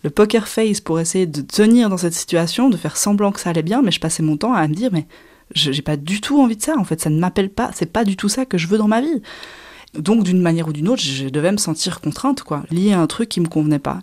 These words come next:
Et puis j'arrivais pas à comprendre ce qui se passait. Et encore aujourd'hui, c'est assez difficile pour moi de me dire qu'est-ce qui s'est passé. Et puis, euh, bah, un jour, je me suis retrouvée en fait avec une copine, euh, dans mon jardin, à essayer de discuter avec elle parce qu'on avait des trucs à se dire, puis il y avait mon fils et ses deux enfants qui jouaient, puis on n'arrivait pas à parler parce qu'il y avait tout le temps un des enfants qui venait nous chercher pour un truc, et cetera.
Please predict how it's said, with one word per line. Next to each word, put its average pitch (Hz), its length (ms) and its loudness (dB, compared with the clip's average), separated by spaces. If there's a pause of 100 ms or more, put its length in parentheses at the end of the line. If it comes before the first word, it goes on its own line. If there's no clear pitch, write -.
Et 160 80 0
puis 180 100 -4
j'arrivais 175 300 2
pas 170 160 0
à 262 60 0
comprendre 185 340 -2
ce - 60 -6
qui 180 100 -8
se - 80 -8
passait. - 240 -10 (340)
Et 156 80 2
encore 226 220 4
aujourd'hui, 208 320 4
c'est - 140 0
assez 160 180 -2
difficile 202 380 -2
pour 185 180 -4
moi 202 140 0
de 190 40 0
me 165 120 2
dire 190 420 0 (220)
qu'est-ce - 220 0
qui 190 100 -6
s'est 175 180 0
passé. 165 320 -4 (840)
Et 156 80 0
puis, 196 340 2
euh, 147 300 2 (560)
bah, 160 120 2
un 170 120 4
jour, 226 180 4
je 254 80 2
me 185 80 6
suis 165 120 -4
retrouvée 196 320 -4
en 202 80 0
fait 208 200 -2
avec 156 240 -2
une 160 80 2
copine, 202 420 0
euh, 156 260 4
dans 160 160 2
mon 165 220 4
jardin, 175 380 0 (300)
à 170 100 0
essayer 190 320 2
de 165 100 -2
discuter 170 380 -2
avec 170 220 2
elle 214 100 0
parce - 140 -6
qu'on 160 80 0
avait 156 100 0
des 156 80 0
trucs 190 220 -4
à 160 80 0
se 160 60 -6
dire, 214 140 0
puis - 100 -8
il - 20 -4
y - 20 2
avait 151 80 0
mon 170 160 2
fils 208 280 -4
et 170 40 -2
ses 165 140 -2
deux 175 180 -2
enfants 208 240 -4
qui 185 100 -6
jouaient, 185 200 -2
puis 208 120 -8
on 170 60 2
n'arrivait 160 240 0
pas - 180 -2
à 208 60 0
parler 190 300 2
parce - 160 -6
qu'il 160 100 -6
y - 20 -2
avait 147 60 -2
tout - 160 -6
le 196 60 0
temps 202 180 2
un 185 60 0
des 160 120 -2
enfants 165 220 -4
qui 180 100 -10
venait 170 120 0
nous 160 60 2
chercher 170 280 -4
pour 170 160 -6
un 143 80 -2
truc, 202 260 -4
et 156 40 -4
cetera. 170 420 -6